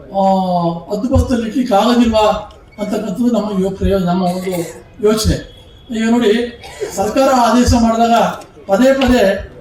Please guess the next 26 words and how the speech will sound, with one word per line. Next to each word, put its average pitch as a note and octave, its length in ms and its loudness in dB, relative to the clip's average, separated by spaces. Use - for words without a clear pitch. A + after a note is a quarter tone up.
ಕಾರ್ಖಾನೆಗಳು, A#3 920 2
ನಾನು A3 280 2
ಸುಮಾರು A3+ 500 0
ನೋಡ್ತಾ A#3 220 -2
ಇದ್ದೀನಿ, G#3 280 2
ಕ-, G#3 200 0
ಕೋರ್ಟ್ಗೆ C4+ 380 4
ಹೋಗ್ತಾರೆ, A3 340 0
ಸ್ಟೇ C#4+ 220 2
ಮಾಡಿಸ್ತಾರೆ. G#3 560 0
ಬಸವರಾಜ A#3 380 0
ಬೊಮ್ಮಾಯಿ A#3 280 2
ಅವರು A#3 160 2
ಮಾಡಿದಂಥ A3 340 0
ಆದೇಶನೂ G#3+ 440 0
ಕೂಡ A#3+ 120 -2
ಸ್ಟೇ G#3+ 200 -4
ಮಾಡಿಸಿದ್ರು. A3+ 680 0
ನಾವು G#3+ 300 0
ಕೂಡ A3+ 140 -2
ಹೋರಾಟ G#3+ 280 2
ಮಾಡಿದ್ವಿ. A3 680 0
ಮತ್ತೆ G#3+ 220 -2
ರಾಜ್ಯ A3 300 2
ಸರ್ಕಾರನೇ A3 880 -2
ಕೋರ್ಟ್ಗೆ A#3 440 -2